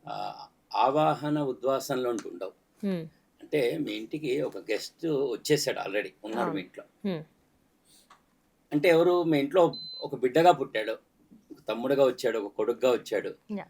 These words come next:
Speaker 1: వాడిని వస్తున్నప్పుడు మీరు కన్నా వెళ్ళ-, ఇంక పంపించడం ఉండదు, ఇంట్లో మనిషే.
Speaker 2: Yes.
Speaker 1: అలాగా స్వామి మీ ఇంట్లో విగ్రహ రూపంగా ఉన్నప్పుడు, పటాన్ రూపంగా ఉన్నప్పుడు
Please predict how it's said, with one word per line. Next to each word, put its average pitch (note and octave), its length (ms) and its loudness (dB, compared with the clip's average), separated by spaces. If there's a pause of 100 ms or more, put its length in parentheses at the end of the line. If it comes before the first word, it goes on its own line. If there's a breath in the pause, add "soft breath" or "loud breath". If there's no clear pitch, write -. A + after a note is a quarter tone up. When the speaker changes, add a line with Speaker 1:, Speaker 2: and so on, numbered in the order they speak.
(200)
Speaker 1:
వాడిని C#3 220 4
వస్తున్నప్పుడు E3+ 600 2
మీరు D3+ 640 2 (260)
కన్నా D#3 220 0
వెళ్ళ-, D3 300 4
ఇంక D3+ 160 -4
పంపించడం E3 500 2
ఉండదు, A#2+ 220 -4
ఇంట్లో C3 300 2
మనిషే. - 360 -2 (260)
Speaker 2:
Yes. D#3+ 180 -4 (1120)
Speaker 1:
అలాగా D#3+ 400 4
స్వామి D3+ 420 -2
మీ D3+ 200 2
ఇంట్లో D#3 280 0
విగ్రహ C#3+ 340 2
రూపంగా C3 380 -2
ఉన్నప్పుడు, A#2 520 -6
పటాన్ B2 280 -6
రూపంగా A2+ 300 -8
ఉన్నప్పుడు G#2 640 -6